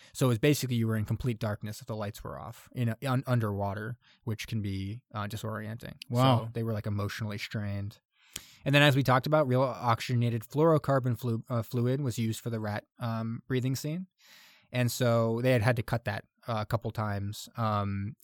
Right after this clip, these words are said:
Speaker 1: for different releases because some countries do not allow animal cruelty, and they deem that animal cruelty. Although they, you know, fought back against the claims that five rats died. No rats died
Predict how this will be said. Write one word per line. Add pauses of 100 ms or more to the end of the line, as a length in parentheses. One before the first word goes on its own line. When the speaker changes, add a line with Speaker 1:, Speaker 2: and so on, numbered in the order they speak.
(120)
Speaker 1:
for
different
releases (120)
because
some
countries
do
not
allow (220)
animal
cruelty,
and
they
deem
that
animal
cruelty.
Although
they, (920)
you
know,
fought
back
against
the
claims
that
five
rats
died.
No
rats
died